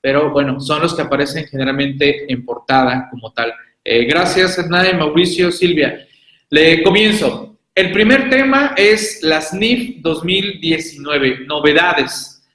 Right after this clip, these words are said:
Cada año, nuestro compañero Ramón Ortega nos obsequia un artículo y también nos imparte un curso alrededor de las nif. Lo tuvimos la semana pasada, ese curso, y de lo que se trata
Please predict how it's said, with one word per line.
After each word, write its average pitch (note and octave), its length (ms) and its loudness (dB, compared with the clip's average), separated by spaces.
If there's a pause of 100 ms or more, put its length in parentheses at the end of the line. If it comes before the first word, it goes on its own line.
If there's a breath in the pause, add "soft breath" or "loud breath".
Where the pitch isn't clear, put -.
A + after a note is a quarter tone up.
(140)
Cada B3+ 300 2
año, F#3+ 420 -2
nuestro E3+ 300 -4
compañero E3+ 420 0
Ramón G3 360 -4
Ortega E3 600 -2
nos D3 240 -10
obsequia E3+ 880 -2
un G3 180 2
artículo G3 840 2
y E3+ 120 -8
también E3 360 -4
nos G3 260 -12
imparte E3+ 540 -6
un F3+ 140 -4
curso G#3+ 640 -4 (260 soft breath)
alrededor C#3+ 680 2
de E3 80 2
las E3 240 2
nif. A#3+ 340 -2 (340)
Lo D#3 200 2
tuvimos F3+ 420 0
la F#3+ 120 2
semana F3+ 420 -2
pasada, F3+ 440 -2
ese F#3 300 -8
curso, G3+ 520 0 (340 loud breath)
y A3 300 4
de F3+ 100 6
lo E3 200 2
que D#3 100 -2
se E3 180 -2
trata F3 720 -2